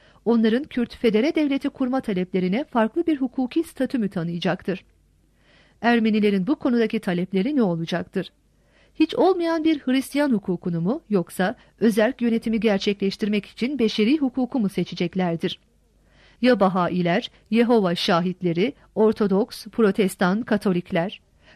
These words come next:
Kısacası Türkiye'yi parçalamak için bundan uygun bir öneri olmasa gerek.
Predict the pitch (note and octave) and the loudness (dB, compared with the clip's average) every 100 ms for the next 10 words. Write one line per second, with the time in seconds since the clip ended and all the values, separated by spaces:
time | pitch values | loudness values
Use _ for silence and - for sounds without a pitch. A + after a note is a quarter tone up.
0 | - - C4 G#3+ E3+ - A#3+ C4 _ _ | -6 -2 2 2 0 -2 -4 -4 _ _
1 | E4+ F4+ - A#3+ G#3 A3 G3 A3 G#3+ C#4 | 0 0 0 0 0 0 -2 0 0 0
2 | - - A3 G#3 G#3 D4+ D4 A3 A3+ G#3 | -4 -4 -4 -2 0 2 0 0 0 0
3 | - F#3 F#3 C4 F#3 E3 E3 - D#3+ E3+ | 0 0 2 0 0 -2 -6 -6 -2 -2
4 | F3 - | -4 -10